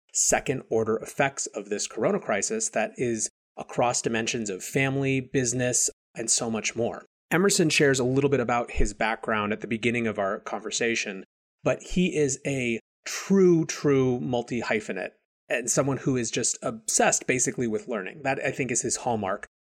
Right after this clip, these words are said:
Now, he turns that into lots of really, really interesting projects. His real focus historically was virality, right? So he dropped out of middle school and started MuggleNet, which very quickly became the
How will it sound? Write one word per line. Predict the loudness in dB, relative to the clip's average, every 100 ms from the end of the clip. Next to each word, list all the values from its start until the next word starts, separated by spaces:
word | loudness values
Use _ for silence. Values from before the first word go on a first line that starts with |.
| -4
Now, | -2 -2
he | -2
turns | 2 4 4 4
that | 2
into | 2 -2 -2 0
lots | 0 0 -2
of | -4
really, | -2 0 0
really | 0 -2
interesting | -4 -6 -6 -6 -6
projects. | -2 0 0 -4 -4 -4 -6 _
His | 6 6 6
real | 4 4
focus | 2 0 2 0 -2 -4 _
historically | -4 -2 2 0 0
was | -4 -2
virality, | -2 2 2 2 -2 -6
right? | -4 -4 -2
So | 0 0 -2 _ _
he | 0 2 2
dropped | 0 0 2 2
out | 0 -2
of | 0
middle | -2 -2
school | -4 -2 -2 0 -4 -8 -14
and | -8 -2
started | -2 0 -2 -2
MuggleNet, | 0 0 0 -4 -4
which | -4 -4
very | -2 -2 0
quickly | -4 -4 -4
became | -2 2 2 2 -2 -6 _ -6
the | -6